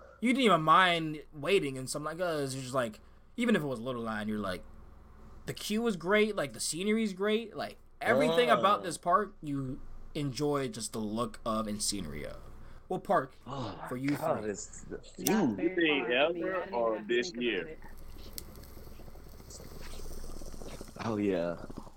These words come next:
Speaker 4: Wes.
Speaker 2: He's, he's, he's taking a hit.
Speaker 4: Oh.
Speaker 3: Well, I would say for this year, for me, it was definitely not very far. And I knew that for a fact because <clears throat> I have been waiting years to get there. And when I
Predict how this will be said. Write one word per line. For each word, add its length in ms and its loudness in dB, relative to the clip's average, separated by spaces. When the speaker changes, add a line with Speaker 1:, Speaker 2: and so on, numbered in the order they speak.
Speaker 4:
Wes. 420 4
Speaker 2:
He's, 240 2
he's, 280 -4
he's 240 -2
taking 240 0
a 40 -8
hit. 280 0
Speaker 4:
Oh. 240 2
Speaker 3:
Well, 140 4
I 40 0
would 140 -4
say 80 -8
for 80 -10
this 160 -4
year, 80 -4
for 60 -4
me, 300 -2
it 60 -8
was 140 -2
definitely 400 4
not 260 6
very 180 0
far. 300 -2
And 100 0
I 80 2
knew 140 0
that 180 -2
for 100 -4
a 60 -6
fact 380 -4
because 640 0
<clears throat> 80 -6
I 160 2
have 240 0
been 140 -6
waiting 400 -8
years 380 0
to 60 0
get 220 2
there. 340 0
And 100 -6
when 100 -2
I 100 -2